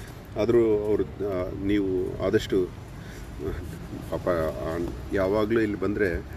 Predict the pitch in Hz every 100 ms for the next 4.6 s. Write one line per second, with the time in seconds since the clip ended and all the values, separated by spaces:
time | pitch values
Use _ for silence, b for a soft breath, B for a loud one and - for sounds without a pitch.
0 | B B - 95 85 80 92 - 90 87
1 | 101 101 92 90 87 - 90 85 101 -
2 | - - - - 107 104 - 101 110 120
3 | 117 98 98 98 98 101 98 104 123 120
4 | 101 95 92 95 92